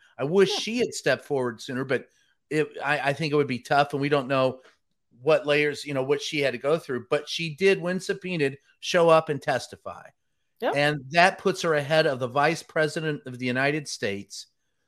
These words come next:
Speaker 1: the White House counsel, Mike Flynn,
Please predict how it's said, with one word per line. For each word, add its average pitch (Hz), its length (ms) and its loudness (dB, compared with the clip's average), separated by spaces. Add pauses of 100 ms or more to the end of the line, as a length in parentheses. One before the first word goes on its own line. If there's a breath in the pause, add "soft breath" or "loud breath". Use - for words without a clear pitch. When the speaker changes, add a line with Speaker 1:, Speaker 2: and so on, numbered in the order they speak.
(120)
Speaker 1:
the 127 80 -4
White 165 240 4
House 165 320 2
counsel, 117 720 -6 (440)
Mike 156 320 2
Flynn, 127 720 0